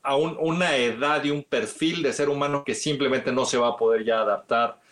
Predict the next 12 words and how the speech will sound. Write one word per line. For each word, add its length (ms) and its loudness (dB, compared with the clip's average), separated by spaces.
a 80 -2
este 180 -2
nuevo 220 2
entorno 400 0
laboral, 560 2
etcétera. 520 -2
Y 100 0
lo 100 2
que 100 -2
tú 120 -4
quieres 320 2
es 260 0